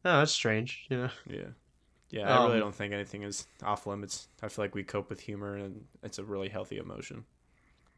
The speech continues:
Speaker 1: Right. Um, yeah, I, I even like, um, oh, and I, I, I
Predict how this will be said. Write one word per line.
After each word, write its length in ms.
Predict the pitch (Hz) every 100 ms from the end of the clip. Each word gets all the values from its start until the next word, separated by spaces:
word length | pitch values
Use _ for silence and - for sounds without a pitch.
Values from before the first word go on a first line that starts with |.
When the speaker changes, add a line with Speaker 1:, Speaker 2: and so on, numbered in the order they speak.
| -
Speaker 1:
Right. 400 | 131 127 117 - _ _ _ _ _
Um, 480 | - 113 110 107 107 - _ _ _ _ _ _ _ _ _ _ _ _ _ _ _ _
yeah, 480 | 147 170 151 131 131
I, 140 | 127 135
I 40 |
even 280 | 160 165 156
like, 480 | 131 131 131 131 -
um, 500 | 120 113 110 107 104 - _ _ _ _ _ _ -
oh, 220 | 190 185 156
and 100 | 147
I, 60 |
I, 180 | 143 143 143 131
I 100 | 135